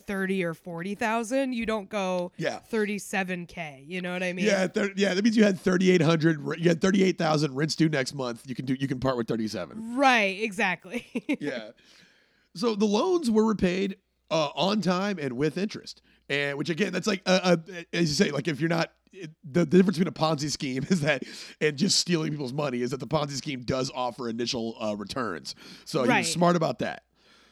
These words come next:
Speaker 1: Right.
Speaker 2: So Wonderland's interest was piqued with this, though. He was like, "Holy shit, that was a fast return."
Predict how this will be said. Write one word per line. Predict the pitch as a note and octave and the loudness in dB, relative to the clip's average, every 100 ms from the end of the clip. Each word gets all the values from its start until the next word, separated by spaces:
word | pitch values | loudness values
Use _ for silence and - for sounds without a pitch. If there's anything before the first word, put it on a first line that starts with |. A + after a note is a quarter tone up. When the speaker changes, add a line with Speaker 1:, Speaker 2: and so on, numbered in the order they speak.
| - | -16
Speaker 1:
Right. | G3 C#3 - | -14 -14 -10
Speaker 2:
So | - G3+ G3 _ - _ | -2 -2 -2 _ -20 _
Wonderland's | D#3+ B3 E4+ B3+ F3 | 2 2 4 2 2
interest | D#3+ C#3+ C#3 | 0 0 -2
was | B2 | -6
piqued | - C3+ A2+ | -4 -4 -4
with | F#2 | -12
this, | F#2 | -10
though. | G#2+ G#2+ | -6 -2
He | |
was | D3 | 0
like, | C3+ | 2
"Holy | E3 F3 D3+ | 6 6 6
shit, | G#3 A#2 | 4 2
that | B2 | 0
was | A#2 | -4
a | A2 | -4
fast | - A#2 A2+ | -4 -4 -6
return." | C#3 F3+ D3 | 0 0 0